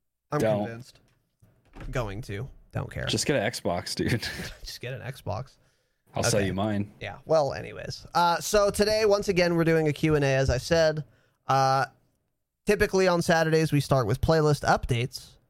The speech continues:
Speaker 1: which we will do now. And now we'll get into the Q and A. So our first question here,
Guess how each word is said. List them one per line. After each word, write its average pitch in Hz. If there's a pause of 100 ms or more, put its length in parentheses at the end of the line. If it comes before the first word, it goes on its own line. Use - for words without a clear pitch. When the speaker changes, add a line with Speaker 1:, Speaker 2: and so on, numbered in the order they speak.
(520)
Speaker 1:
which 135
we 135
will 131
do 131
now. 135 (1120)
And 135
now 143
we'll 151
get 143
into 135
the 131
Q 143
and 127
A. 98 (100)
So 156
our 151
first 233
question 175
here, 139